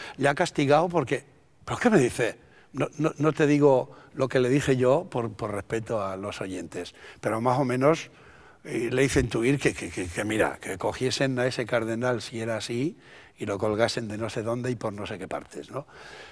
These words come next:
Pero digo, ten cuidado, que a lo mejor todo esto de las redes sociales son bulos, son mentiras, son gente que se sirve de un hombre que está vestido con tal y le hace decir frases que no ha dicho. Pero bueno, imaginemos que pudiera haberlo, ¿no?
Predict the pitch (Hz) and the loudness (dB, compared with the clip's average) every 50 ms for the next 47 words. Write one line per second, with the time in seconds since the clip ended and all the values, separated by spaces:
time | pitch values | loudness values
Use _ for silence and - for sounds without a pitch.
0 | - _ _ _ _ - 165 160 147 143 139 143 131 135 - - - 135 131 127 | -20 _ _ _ _ 2 4 6 6 6 6 4 4 2 2 2 2 0 2 4
1 | 160 202 156 127 120 143 165 170 - - - - _ _ - - - 127 107 101 | 6 6 6 6 6 2 0 -2 -6 -12 -20 -20 _ _ -6 0 2 2 4 2
2 | 92 95 - - - 135 151 151 151 - 147 131 117 131 151 - - 202 190 151 | 2 0 0 2 4 4 4 4 4 2 4 4 4 4 2 2 2 2 2 4
3 | 131 120 110 95 95 104 98 101 113 131 123 - 165 143 143 180 170 151 139 135 | 4 2 2 0 0 0 0 2 2 2 2 0 0 2 4 4 4 6 4 4
4 | 139 151 - - - - - - - - - - - 117 127 151 151 123 123 151 | 2 0 -2 -8 -16 -20 -20 -20 -20 -18 -14 -8 -6 -4 -2 0 0 2 2 4
5 | 196 220 208 147 - - 104 101 120 143 156 151 - 139 151 175 208 220 180 107 | 4 4 2 0 0 -4 -6 -4 -2 -2 -2 -2 0 0 2 2 2 0 -2 -4
6 | - - - 87 87 - 110 110 120 123 185 190 214 196 - - 107 98 - 120 | -4 -6 -8 -8 -6 -4 -4 -4 -4 -4 -4 -2 -2 -2 -2 -4 -6 -6 -6 -4
7 | 120 120 127 143 147 147 143 - - - - - - - - 123 117 127 131 139 | -4 -2 -2 -2 -2 -2 -4 -8 -16 -20 -20 -20 -16 -12 -6 -4 -2 -2 -2 -2
8 | 151 156 156 160 165 165 170 160 151 139 - 127 120 - 110 120 131 - - - | -2 -2 -2 -2 -2 -2 -2 -2 -2 -4 -4 -6 -8 -6 -6 -4 -6 -6 -6 -6
9 | 143 143 147 151 143 156 156 143 131 143 160 170 175 160 131 123 123 120 - 156 | -6 -4 -4 -2 -2 -2 -2 2 2 4 4 4 4 2 2 2 0 -2 0 0
10 | 147 143 127 - 131 120 - - 120 107 92 - 98 - - - 82 80 78 104 | 0 0 -2 -2 -4 -6 -6 -6 -6 -6 -6 -8 -10 -12 -12 -12 -12 -10 -6 -4
11 | 143 143 - 123 95 - - - - - - - - - - - - 107 98 104 | -4 -4 -4 -6 -10 -10 -12 -20 -18 -16 -16 -16 -14 -18 -20 -12 -6 -4 -2 0
12 | 117 123 117 - - 123 123 120 - - - 113 139 170 180 - - 147 127 107 | 0 0 0 0 0 0 0 0 0 0 -2 0 2 2 2 2 2 0 0 2
13 | 123 120 120 123 135 127 113 101 101 95 90 85 82 85 95 120 151 170 | 2 2 4 4 4 4 4 2 0 -2 -4 -6 -6 -4 -4 -4 -4 -4